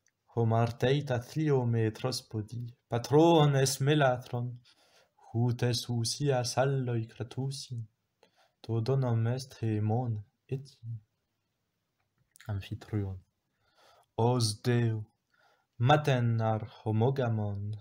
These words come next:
sektez amen. Matenn d'e paid oskouezh neonnek blez d'omenn. Sud-est ar c'hesant, e dokeiz eizh aiñ filoz.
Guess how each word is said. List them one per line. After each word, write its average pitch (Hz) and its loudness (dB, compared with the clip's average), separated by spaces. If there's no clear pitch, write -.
sektez - -4
amen. 117 -2
Matenn 135 4
d'e 117 -2
paid 110 -2
oskouezh 117 -2
neonnek 110 -4
blez 113 -2
d'omenn. 104 -6
Sud-est 123 2
ar 117 4
c'hesant, 113 0
e 107 2
dokeiz 104 -4
eizh 101 -2
aiñ 95 -8
filoz. 95 -8